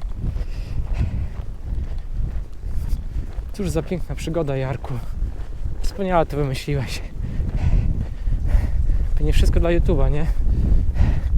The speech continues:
Jest napisane nawet jakieś na lotnisko. Jednak tędy każę iść. Ja chciałem iść, tu jest jakaś niby droga tędy. Ale chyba się jednak posłucham,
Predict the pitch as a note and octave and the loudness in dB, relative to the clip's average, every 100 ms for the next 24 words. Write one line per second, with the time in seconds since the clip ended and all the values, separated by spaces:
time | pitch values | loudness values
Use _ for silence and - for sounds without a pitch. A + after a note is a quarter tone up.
0 | - - - - - - - - - - | 4 4 4 2 0 4 4 4 2 4
1 | - - - - D#3 D#3 F3+ E3+ D#3 D3+ | 6 4 2 -6 -6 0 0 0 -2 -4
2 | D3+ D#3+ D#3 - D#3 - D#3+ D#3+ - - | -4 -2 -2 -4 -8 -4 -2 -2 -4 -14
3 | - - - - - - - - - - | -16 -16 -16 -16 -14 -12 -14 -16 -18 -6
4 | D#3 D#3+ F3+ E3 D#3 D3 B2+ D3 C#3 D3 | -4 -2 0 0 -2 -4 -2 -2 -2 -4
5 | - D#3+ D#3 C#3+ - F#3+ E3 - D3 D#3+ | -2 -2 -2 -4 -4 -2 -2 -4 -6 -4
6 | D3 D3+ D3 C#3 D3+ C3+ C#3 B2+ - - | -4 -2 -4 -4 -6 -4 -4 -6 -14 -12
7 | - - - - - - - - - - | -12 -12 -16 -16 -20 -20 -20 -20 -20 -20
8 | - - - - - - - C#3+ C#3 C#3 | -20 -20 -20 -16 -16 -16 -8 -4 -2 -2
9 | C3+ C3+ B2+ - - - - - - - | -2 -4 -6 -14 -16 -18 -18 -14 -12 -12
10 | - - - - - D#3+ D3+ D#3+ D3+ - | -12 -12 -12 -8 -4 -2 -2 -2 -4 -4
11 | C#3 - D3 C#3+ C#3 | -8 -4 -2 0 -2